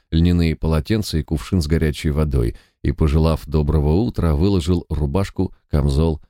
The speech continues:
и летнюю мантию. Как обычно, его манеры были безупречны. Управляющий держался серьёзно, спокойно и почтительно.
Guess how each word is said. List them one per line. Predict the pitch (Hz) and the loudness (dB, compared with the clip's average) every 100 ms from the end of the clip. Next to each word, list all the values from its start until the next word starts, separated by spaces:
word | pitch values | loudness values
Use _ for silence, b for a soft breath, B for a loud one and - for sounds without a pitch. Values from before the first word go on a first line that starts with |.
| - | -2
и | 78 | 0
летнюю | 69 65 67 | 0 0 0
мантию. | 67 67 60 80 - _ _ _ _ _ _ _ _ | 2 0 -2 -10 -16 _ _ _ _ _ _ _ _
Как | 98 98 | 0 2
обычно, | 113 147 - 110 | 2 2 0 0
его | 104 120 | 0 2
манеры | 110 92 120 104 80 | 2 2 0 0 -2
были | 98 92 | 0 -2
безупречны. | 76 92 82 73 78 65 - - - _ _ - | 0 0 0 -2 -2 -2 -6 -18 -20 _ _ -4
Управляющий | 67 69 69 85 82 - 80 | 0 2 2 2 0 0 0
держался | 80 73 82 78 85 | 0 2 0 0 -2
серьёзно, | - 73 101 113 104 | 0 0 0 0 -4
спокойно | - 71 92 95 73 | -2 -4 0 0 0
и | |
почтительно. | 64 65 - 65 - 62 - | -2 -10 -8 -6 -4 -4 -6